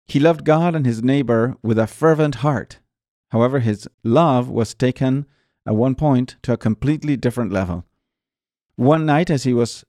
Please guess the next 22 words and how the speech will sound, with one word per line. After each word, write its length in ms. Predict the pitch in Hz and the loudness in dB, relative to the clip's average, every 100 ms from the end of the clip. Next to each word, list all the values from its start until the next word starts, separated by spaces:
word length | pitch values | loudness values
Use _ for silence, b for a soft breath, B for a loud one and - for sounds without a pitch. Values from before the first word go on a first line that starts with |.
| - | -4
uh, 180 | 104 101 | -2 -4
praying, 680 | - 175 202 127 113 123 - _ _ _ _ | -4 0 2 2 2 -2 -8 _ _ _ _
he 120 | 120 | 2
had 120 | 139 | 2
a 60 | 135 | 2
mystical 500 | 120 170 - 156 131 | 0 0 0 0 -2
experience. 680 | - - 104 85 92 - - _ | -4 -4 -4 -4 -10 -16 -20 _
Something 440 | - - 139 135 139 | -6 -2 -2 0 -2
like 220 | 107 98 | -2 -2
a 80 | 104 | -6
globe 720 | 101 107 147 151 143 156 147 _ | 0 2 6 4 4 -2 -8 _
of 160 | 110 104 | -2 2
light 420 | 151 156 151 - _ | 2 0 -2 -14 _
entered 320 | 123 131 127 | 0 2 0
into 180 | 120 117 | 0 0
his 200 | 110 107 | -2 0
mouth 420 | 185 160 131 - _ _ _ _ _ _ | 0 2 0 -6 _ _ _ _ _ _
and 240 | 127 120 117 | 2 4 4
went 220 | 151 170 | 4 2
to 260 | - 151 127 | -2 0 2
his 180 | 117 | 0
chest 480 | - 185 101 - - | -2 -2 -2 -8 -18